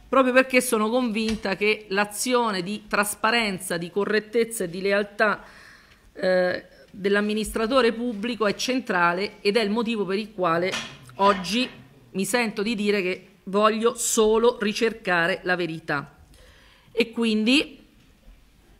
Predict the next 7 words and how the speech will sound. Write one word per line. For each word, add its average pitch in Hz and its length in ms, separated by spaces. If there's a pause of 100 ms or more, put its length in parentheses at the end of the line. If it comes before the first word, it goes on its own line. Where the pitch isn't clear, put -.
(400)
non 226 300
posso 233 460
che 254 240 (220)
vedermi 196 640
come 214 400
una 220 440
interlocutrice, 180 1300